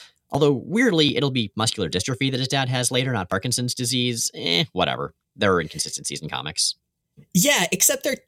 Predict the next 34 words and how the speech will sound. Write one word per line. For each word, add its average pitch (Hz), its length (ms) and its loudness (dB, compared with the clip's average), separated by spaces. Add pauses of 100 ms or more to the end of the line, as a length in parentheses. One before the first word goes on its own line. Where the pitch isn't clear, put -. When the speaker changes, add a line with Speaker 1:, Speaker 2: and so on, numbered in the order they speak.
(120)
Speaker 2:
the 339 120 0
inconsistencies 247 760 2
are 196 60 2
between 180 360 2
two - 240 0
issues 170 320 4
by 156 120 2
the 165 100 4
same 220 260 6
creative 147 480 2
team, 127 200 -2
which 135 160 0
is 147 120 4
a 165 40 6
little 160 280 6
bit 151 180 0
suspect. - 640 0 (320)
But 277 160 -2
yeah, 120 220 -2
yeah, 190 140 4
it 165 120 2
goes 151 160 4
back - 200 -6
and 131 80 -2
forth. - 320 -12
Um, 202 340 0 (760)
now, 220 380 6 (160)
one 196 300 2
of 294 120 2
the 208 80 4
people 196 280 -4
in 175 100 4
the 160 60 2
crowd 135 480 -2